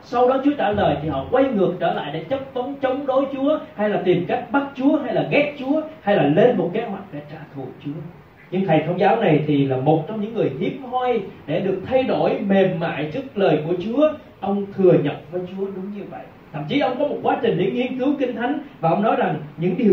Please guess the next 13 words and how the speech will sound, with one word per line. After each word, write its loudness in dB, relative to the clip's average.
Chúa -2
nói, 0
yêu -2
Chúa 0
và 2
yêu 6
người 6
lân 2
cận -4
đó -2
còn 0
hơn 2
mọi -6